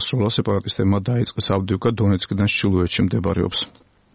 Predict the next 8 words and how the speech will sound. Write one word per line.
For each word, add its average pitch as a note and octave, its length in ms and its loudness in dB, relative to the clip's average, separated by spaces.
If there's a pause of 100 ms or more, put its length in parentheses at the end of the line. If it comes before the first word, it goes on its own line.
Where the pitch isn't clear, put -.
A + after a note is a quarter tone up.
(2500)
რუსეთის C3+ 400 4
ხელისუფლებამ C3+ 560 4
ცამეტ C#3 320 2
ოქტომბერს C3 480 2
სასამართლო B2+ 480 2 (240)
პროცესზე A2 400 0
არ G2+ 80 2
შეუშვა A2+ 340 2